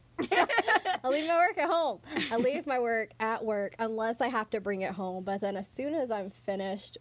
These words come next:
working, it's out of sight, out of mind. I completely, I don't worry about what needs to be done anymore. I just focus on what's in front of me and what's going on. And that goes back to my word of the year, which is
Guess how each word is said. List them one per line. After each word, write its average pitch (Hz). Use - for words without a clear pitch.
working, 214
it's 196
out 190
of 190
sight, 175
out 180
of 175
mind. 175
I 190
completely, 185
I 175
don't 175
worry 185
about 208
what 220
needs 220
to -
be 226
done 214
anymore. 214
I 196
just 196
focus 196
on 190
what's 180
in 180
front 185
of 185
me 190
and 185
what's 180
going 180
on. 185
And 208
that 185
goes 190
back 185
to -
my 185
word 190
of 185
the 185
year, 185
which 185
is -